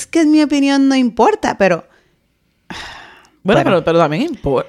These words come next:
Speaker 2: bueno,
Speaker 1: No es
Speaker 2: en
Speaker 1: que no
Speaker 2: parte me
Speaker 1: importe,
Speaker 2: importa.
Speaker 1: no es que no importe. Lo que me molesta son las opiniones,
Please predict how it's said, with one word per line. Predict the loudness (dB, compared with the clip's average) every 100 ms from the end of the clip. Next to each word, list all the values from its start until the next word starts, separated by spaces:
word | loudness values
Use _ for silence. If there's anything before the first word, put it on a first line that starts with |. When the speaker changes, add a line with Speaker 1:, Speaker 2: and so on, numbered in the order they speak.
| -2
Speaker 2:
bueno, | -4 2
Speaker 1:
No | 2
es | 4
Speaker 2:
en | 2
Speaker 1:
que |
no | 2
Speaker 2:
parte | 2 0
me | 2
Speaker 1:
importe, | 2 4 4 4 0
Speaker 2:
importa. | -2 0
Speaker 1:
no | 0
es | 0 0
que | 0
no | 2
importe. | 4 2 -2 _ 4 4 4 -2 -10 -12 -12 -10
Lo | -4 -4
que | -4
me | -4
molesta | -2 -4 -2 -4
son | -4 -4 -6 -8 _ _ _ _ _ -4
las | -2
opiniones, | -2 -6 -4 -4 -2 -4 -8 -14 -14 -16